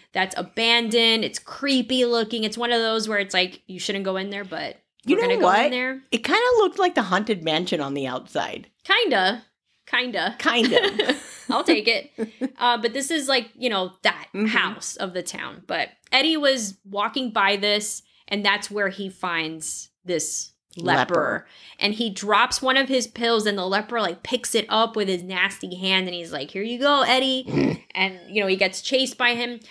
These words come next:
Speaker 1: But Eddie gets to see Pennywise.
Speaker 2: Right.
Speaker 1: Like, the clown version. And I always like that scene 'cause it's, it's cool how they had the inverted triangle balloons
Speaker 2: Mm-hmm.
Speaker 1: that he's holding. That's
Speaker 2: 'Cause it's a
Speaker 1: covering him.
Speaker 2: bunch of balloons.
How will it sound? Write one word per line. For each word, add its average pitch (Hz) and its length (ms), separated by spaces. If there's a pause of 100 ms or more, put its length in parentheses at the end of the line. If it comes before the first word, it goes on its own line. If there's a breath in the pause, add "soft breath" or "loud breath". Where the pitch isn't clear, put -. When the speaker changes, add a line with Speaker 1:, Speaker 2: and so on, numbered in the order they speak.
(160 loud breath)
Speaker 1:
But 214 220
Eddie 349 280
gets 240 300
to 202 140
see 220 420
Pennywise. 143 720
Speaker 2:
Right. 147 320
Speaker 1:
Like, 190 200
the 190 100
clown 202 720 (300)
version. 196 360
And 202 100
I 196 180
always 240 380
like 233 240
that 226 240
scene 220 320
'cause 190 200
it's, - 300 (300)
it's 196 140
cool 269 320
how 233 180
they 214 100
had 202 380
the 214 180
inverted 208 540
triangle 196 720
balloons 190 760
Speaker 2:
Mm-hmm. 185 400
Speaker 1:
that 220 120
he's 240 180
holding. 202 680 (360)
That's 196 180
Speaker 2:
'Cause 214 140
it's 226 120
a - 60
Speaker 1:
covering 180 180
him. 196 60
Speaker 2:
bunch 277 320
of 170 120
balloons. 123 640